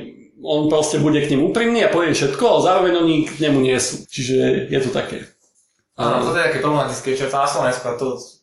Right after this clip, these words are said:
Speaker 2: trošku vybočím asi z témy, ale na Slovensku aj, by som povedal, že možno aj v Strednej Európe je taký problém, že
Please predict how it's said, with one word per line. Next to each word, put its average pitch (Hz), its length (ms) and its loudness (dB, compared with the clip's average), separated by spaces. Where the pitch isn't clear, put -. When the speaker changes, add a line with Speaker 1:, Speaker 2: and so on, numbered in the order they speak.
Speaker 2:
trošku 151 320 -4
vybočím 135 400 -2
asi - 160 -10
z - 80 -16
témy, 147 240 0
ale 117 240 -2
na 151 80 -2
Slovensku 135 400 -6
aj, 117 240 -12
by 123 240 -16
som 139 160 -6
povedal, 131 240 2
že 123 80 -4
možno 131 160 -6
aj 127 80 -8
v - 80 -14
Strednej 151 240 0
Európe 127 320 0
je 120 160 -2
taký 120 80 -10
problém, 131 400 0
že 120 160 -4